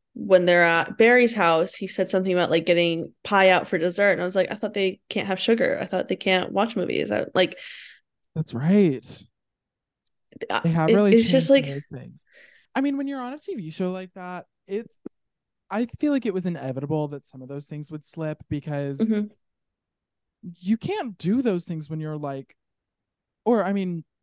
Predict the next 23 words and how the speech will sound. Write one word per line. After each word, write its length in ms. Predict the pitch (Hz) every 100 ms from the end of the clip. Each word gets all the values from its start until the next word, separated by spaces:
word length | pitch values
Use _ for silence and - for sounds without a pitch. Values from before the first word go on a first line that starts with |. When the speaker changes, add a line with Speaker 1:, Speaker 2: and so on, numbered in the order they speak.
| _ _ _ _ _ _ _ -
Speaker 2:
those 300 | 151 185 190
sort 120 | 220
of 100 | 185
restrictions 760 | 175 - 196 - 185 156 156 -
are 200 | 165 165 -
easier 420 | 185 302 294 196
when 220 | 160 156
you're 140 | 147
sheltered, 580 | 143 190 269 175 131 131
but 120 | 170 160
you 160 | 175 254
can't 360 | - - 165 226
be 80 | 220
Speaker 1:
Mm-hmm. 120 | 214
Speaker 2:
sheltered 340 | 220 131 160 -
when 80 | -
you're 120 | 135
on 140 | 123 123
a 60 |
national 420 | 120 123 - 127
reality 420 | 120 110 120 101 -
show. 260 | - - -
Like, 280 | 151 123